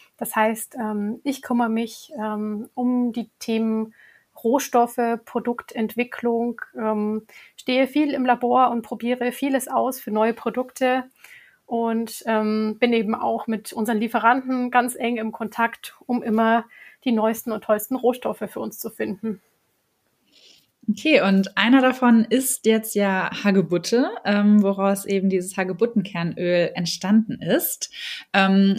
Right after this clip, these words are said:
Speaker 2: wir hatten jetzt schon mal im Blog bei uns und auf Social Media darüber informiert, aber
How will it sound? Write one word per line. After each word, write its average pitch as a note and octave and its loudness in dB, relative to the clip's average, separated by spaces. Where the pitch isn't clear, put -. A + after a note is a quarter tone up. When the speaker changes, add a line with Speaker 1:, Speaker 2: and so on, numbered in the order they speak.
Speaker 2:
wir F#3+ 0
hatten G#3+ 2
jetzt A#3 4
schon G#3 4
mal G3 4
im F3 0
Blog B3 -2
bei G3 0
uns G#3 6
und F#3 -4
auf E3+ -6
Social F3+ -4
Media G#3 4
darüber F3+ 0
informiert, F3 4
aber F#3 2